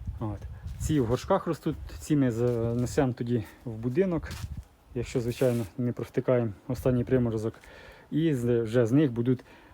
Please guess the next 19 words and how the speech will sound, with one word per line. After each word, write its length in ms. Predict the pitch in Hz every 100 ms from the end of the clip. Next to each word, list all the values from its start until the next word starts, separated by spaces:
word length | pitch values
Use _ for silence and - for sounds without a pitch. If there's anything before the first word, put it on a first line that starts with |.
| -
деякі 320 | 123 120 -
скубатися 600 | 113 - 120 113 - -
саджанцями, 640 | 110 180 156 156 - 135 117 -
деякі 300 | 123 127 -
будуть 180 | 120 117
садитися 560 | 123 120 120 - 123 110 - - - _ _ -
насінням. 460 | 123 117 190 175 135 - - - - - - - - - - - - - - - - - -
Також 320 | - 120 143 127
ще 200 | - 131
є 200 | 127 107 -
ось 140 | 120
така 320 | - 127 180 175
річ, 240 | 160 - - - - - - - - - - - - -
теж 200 | 123 123
дуже 220 | 123 117
прикольна. 480 | 120 - 131 117 101 - - _ _ - - - - - - - - - - - - - - - - - - - - - - -
Дуже 240 | 110 107
прикольна 400 | - 110 120 110
річ. 260 | 110 110